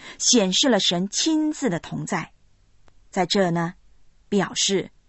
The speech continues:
这是圣洁的时刻啊，天上已经预备好了，立刻就要倾倒七碗的灾难了。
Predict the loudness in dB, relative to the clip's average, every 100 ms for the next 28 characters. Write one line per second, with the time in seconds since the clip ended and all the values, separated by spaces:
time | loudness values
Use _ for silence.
0 | _ _ -4 0 0 0 2 2 2 0
1 | -2 -6 -6 -6 -8 -8 -8 -8 -12 -18
2 | -20 -20 -20 -20 -20 -20 -20 -20 -20 -20
3 | -2 2 2 2 0 0 -2 -2 0 -2
4 | -2 -6 -10 -12 -16 -16 _ _ _ -20
5 | _ 2 4 2 -2 -2 -2 -4 -2 0
6 | 0 -2 -2 0 0 -4 -8 -14 -6 0
7 | 2 2 2 0 -4 -8 -12 -8 -6 -4
8 | -4 -6 -12